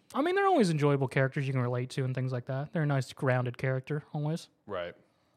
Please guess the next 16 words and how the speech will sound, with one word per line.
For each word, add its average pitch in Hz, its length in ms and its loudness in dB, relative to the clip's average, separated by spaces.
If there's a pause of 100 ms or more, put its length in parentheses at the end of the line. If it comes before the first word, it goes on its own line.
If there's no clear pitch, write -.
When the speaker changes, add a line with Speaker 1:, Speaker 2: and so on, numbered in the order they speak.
(960)
Speaker 1:
After 170 280 2
that 170 240 6
would 156 180 -4
be 165 300 0
the 160 120 -4
quiet 175 380 0
and 180 120 2
mysterious 160 800 2
character. 113 580 -6 (320)
Speaker 2:
Mm-hmm. 104 180 -8 (400)
Speaker 1:
How 165 140 4
do 175 80 4
you 170 100 4
feel 151 200 4
about 117 240 -2
them? 110 180 -8